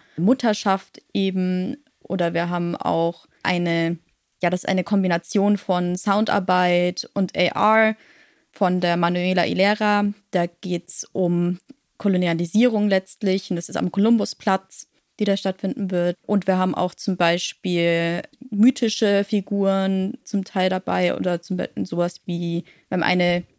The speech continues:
Augmented Reality Arbeit, da sieht man zwei Feen, was auch gleichzeitig so ein bisschen mit einem Selbstporträt der Künstlerin ist, wo es um auch eben das, wie sich,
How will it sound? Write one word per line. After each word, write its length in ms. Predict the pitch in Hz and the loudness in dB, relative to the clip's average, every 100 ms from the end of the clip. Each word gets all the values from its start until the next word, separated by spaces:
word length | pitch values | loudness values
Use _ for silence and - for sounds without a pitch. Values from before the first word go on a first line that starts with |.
| _ - | _ -6
Augmented 420 | - 180 180 180 | -2 -2 -2 0
Reality 380 | 175 175 - - | 2 2 0 -2
Arbeit, 340 | 175 175 170 175 | 0 2 0 0
da 100 | 170 | 0
sieht 280 | 185 - 185 | -2 -2 -2
man 340 | 165 165 165 | 0 0 -4
zwei 300 | - 185 165 | -4 -2 -2
Feen, 460 | 175 214 208 226 208 | -2 -2 2 2 0
was 140 | 180 | -2
auch 160 | - - | -6 -4
gleichzeitig 360 | 180 175 185 - | -4 -2 -4 -4
so 80 | |
ein 80 | 175 | -4
bisschen 300 | 175 - 170 | -4 -4 -2
mit 180 | 175 - | -2 -2
einem 260 | 175 170 175 | -2 -2 2
Selbstporträt 680 | 196 226 - 208 - 202 | 4 4 -2 -8 -2 0
der 100 | 190 | 0
Künstlerin 560 | 190 208 - 180 175 175 | 2 0 0 -2 -2 -2
ist, 300 | - 180 - | -4 -6 -6
wo 80 | 175 | -6
es 120 | - | -4
um 260 | 170 165 - - - - _ | -4 -4 -6 -14 -20 -20 _
auch 180 | - 185 | -4 -2
eben 260 | 175 175 170 | -2 -2 -2
das, 300 | 170 - - | -4 -4 -4
wie 100 | 185 | -4
sich, 500 | 180 180 175 - - | -2 -2 -4 -6 -18